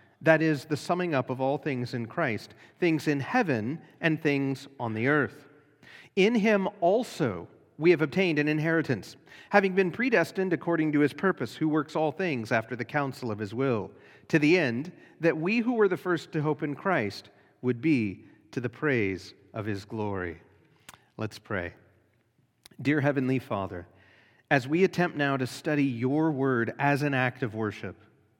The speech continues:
please give us enlarged hearts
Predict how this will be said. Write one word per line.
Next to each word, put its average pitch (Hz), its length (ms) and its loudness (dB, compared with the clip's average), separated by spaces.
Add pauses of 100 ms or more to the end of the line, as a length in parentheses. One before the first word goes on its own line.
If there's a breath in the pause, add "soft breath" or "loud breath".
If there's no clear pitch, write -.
(560)
please 165 340 4
give 135 220 0
us 120 320 -2
enlarged 135 880 0
hearts - 640 -8